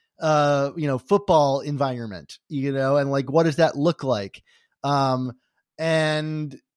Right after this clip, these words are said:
all these people in this season go off to other places and bring back a sort of, like, better attitude about work life, um, that y-, and even Carmy, like, it, it, like, goes away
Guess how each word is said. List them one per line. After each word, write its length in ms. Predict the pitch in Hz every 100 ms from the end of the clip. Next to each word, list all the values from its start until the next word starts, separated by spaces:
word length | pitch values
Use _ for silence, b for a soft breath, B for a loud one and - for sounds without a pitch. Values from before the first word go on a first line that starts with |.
| _
all 240 | 160 202 240
these 160 | 226
people 360 | - 247 226 233
in 100 | 196
this 140 | 185
season 360 | - 226 214 175
go 240 | 175 190
off 220 | 180 190 -
to 100 | 165
other 180 | 165
places 480 | 170 - 175 180 185
and 160 | 139 127
bring 280 | 156 175 156
back 360 | 156 156 175
a 60 | 139
sort 220 | - 156
of, 100 | 135
like, 320 | 127 127 123 - b b b _ - 113
better 400 | 147 151 160 170 -
attitude 560 | 139 151 160 - 156
about 320 | 139 139 131 127 _ _ _ _ _
work 440 | 135 113 151 170 123
life, 520 | 135 113 113 - - _ _ _ _ _ -
um, 540 | 143 139 135 135 135 -
that 420 | 135 123 151 139 _ _ _ _
y-, 160 | 180 175 - 180
and 140 | 196 190
even 280 | 294 302
Carmy, 460 | 240 - 247 277 208
like, 360 | 160 147 147 -
it, 260 | 170 170 -
it, 140 | 165 170 139 139 135
like, 240 | 165 131
goes 320 | 170 190 202
away 720 | 160 143 165 175 156 151 139